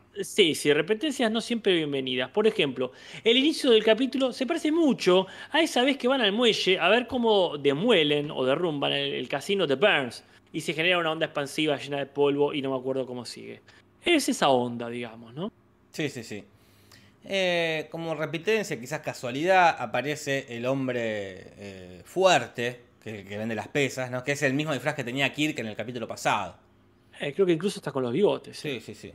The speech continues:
Speaker 2: Así que ahí, ahí tenés una casualidad. Vamos a decir casualidad, no repitencia.
Speaker 1: Dale, dale, dale. Eh, en uno de los frascos ahí de especímenes a la venta, en frascos ahí en conserva, está Blinky, nuestro querido pez mutante, entre otros mutantes más.
Speaker 2: Ujú.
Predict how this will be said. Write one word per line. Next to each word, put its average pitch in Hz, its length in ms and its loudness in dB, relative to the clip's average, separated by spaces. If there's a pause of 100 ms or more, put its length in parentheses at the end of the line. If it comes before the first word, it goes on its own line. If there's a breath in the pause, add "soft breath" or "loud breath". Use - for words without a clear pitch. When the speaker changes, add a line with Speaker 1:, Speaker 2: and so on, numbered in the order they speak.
Speaker 2:
Así 104 300 -14
que 92 500 -14 (240)
ahí, 104 220 -12
ahí 113 100 -8
tenés 110 280 -12
una 107 140 -10
casualidad. 117 560 -4
Vamos 135 200 -6
a - 20 -18
decir 139 140 -6
casualidad, 104 420 -10 (320)
no 117 100 -8
repitencia. 160 280 0 (640)
Speaker 1:
Dale, - 0 -
dale, 143 380 0
dale. 139 280 0 (440 loud breath)
Eh, 180 260 6
en 202 80 2
uno 262 140 4
de 233 80 8
los 208 120 6
frascos 214 440 2
ahí 190 180 6
de 165 80 6
especímenes 143 680 -2
a 131 40 0
la 131 120 0
venta, 139 540 0
en 127 120 -10
frascos 147 380 -4
ahí 131 100 -2
en 147 80 -6
conserva, 220 480 4 (300 loud breath)
está 220 360 4
Blinky, 180 560 4
nuestro 165 280 -4
querido 175 680 2
pez 156 140 -6
mutante, 147 600 -2
entre 147 200 0
otros 156 180 -2
mutantes 131 420 -6
más. 110 280 -14
Speaker 2:
Ujú. 85 80 -16